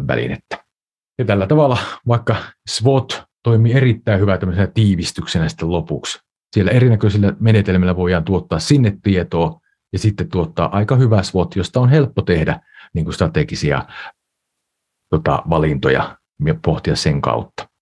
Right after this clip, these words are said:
Sinällähän swot ei, niin kuin, suoraan kerro mitään, mutta siitä voidaan tehdä johtopäätöksiä, josta on, niin kuin, paljonkin arvoa. Ja ylipäänsä työkaluihin, niin ne, mikään työkalu ei rat-, ratkaise itsessään mitään, kun joskus tulee, että mitä kannattaa käyttää, mitä, mikä on paras työkalu.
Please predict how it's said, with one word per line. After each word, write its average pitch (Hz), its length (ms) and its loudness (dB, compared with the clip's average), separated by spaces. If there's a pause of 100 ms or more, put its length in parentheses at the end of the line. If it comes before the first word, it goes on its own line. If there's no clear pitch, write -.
(140)
Sinällähän 101 420 2
swot 76 260 -2
ei, 73 140 -6
niin 71 120 -4
kuin, - 100 -8
suoraan 76 440 2
kerro 69 240 -6
mitään, 64 480 -4
mutta - 180 -12
siitä 80 220 0
voidaan 73 280 0
tehdä 80 180 -2
johtopäätöksiä, 90 960 -2 (260)
josta 78 220 -8
on, 73 60 -2
niin 76 80 -2
kuin, 65 160 -12
paljonkin 80 340 -2
arvoa. - 380 -12 (420)
Ja 139 60 2
ylipäänsä 160 340 2
työkaluihin, 110 560 0
niin 104 220 -2
ne, 120 200 -8
mikään 160 360 2
työkalu 131 340 2
ei 131 120 2
rat-, 120 340 -2
ratkaise 123 440 -2
itsessään 101 420 0
mitään, 80 460 0
kun 92 80 -2
joskus - 180 -4
tulee, 90 220 0
että 82 180 -8
mitä 101 260 4
kannattaa 82 440 -2
käyttää, 80 520 -2
mitä, 87 440 0
mikä 101 260 2
on 82 100 0
paras 80 300 -2
työkalu. 71 560 -4